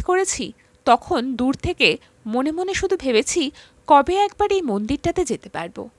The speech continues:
মন্দিরটা কিন্তু আমার বেশ লাগতো, বিশেষ করে এই শিব মূর্তিটার জন্য।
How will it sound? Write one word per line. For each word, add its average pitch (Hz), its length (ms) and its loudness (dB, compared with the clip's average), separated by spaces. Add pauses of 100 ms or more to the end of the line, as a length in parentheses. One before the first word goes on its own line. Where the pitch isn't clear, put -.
(460)
মন্দিরটা 240 460 0
কিন্তু 415 240 2 (200)
আমার 277 180 2 (180)
বেশ 233 240 2 (180)
লাগতো, - 320 -14 (400)
বিশেষ 247 320 -2 (100)
করে 330 160 4 (180)
এই 214 120 -2
শিব 170 180 -6 (100)
মূর্তিটার 170 500 -4
জন্য। 160 180 -4